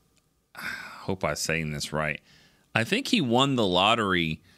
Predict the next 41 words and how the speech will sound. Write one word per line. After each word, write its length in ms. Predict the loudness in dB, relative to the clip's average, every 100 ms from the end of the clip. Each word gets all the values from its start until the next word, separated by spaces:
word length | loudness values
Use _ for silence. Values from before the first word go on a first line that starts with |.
| _ _ -18
twice. 760 | -10 0 0 0 -2 -2 -2 -6 _ _ -12
I 40 |
think 240 | -6 -4 -2
he's 240 | -2 0
<laughs> 0 |
won 600 | 2 0 0 0 0 -4
the 180 | -2 -2
Texas 420 | 0 0 0 -6
State 280 | -2 0 2
lottery 460 | 2 2 2 0 -2
two 300 | -2 -2 2
different 480 | 0 0 -2 -4 -2
times. 460 | 0 0 -2 -4
Obviously, 460 | -2 -2 -2 -2 2
he's 320 | 2 2 0
a 80 | -4
player. 520 | 4 4 4 2 -4 -8 -18 -10 0
Uh, 220 | 2 2
you 100 | 0
can't 280 | -2 -4 -2
play. 220 | -2 -2
You 220 | 0 0 0
can't 180 | -2 -2
win 80 | -4
if 60 |
you 60 | -2
don't 120 | -4
play. 420 | 0 2 2 -2 -6 -20 -20 -4
But 100 | 2
I 100 | 2
think 180 | 2 0
he, 240 | 0 -6 0
I 60 |
mean, 260 | 2 2 2
uh, 140 | -2 -4 -6
we're 160 | -2 0
talking, 360 | 2 2 0
like, 280 | 2 2 0 _ _ _ _ _ _ 2
big 260 | 4 4 2
winners 480 | 2 4 2 -2
here. 300 | -4 -4 -4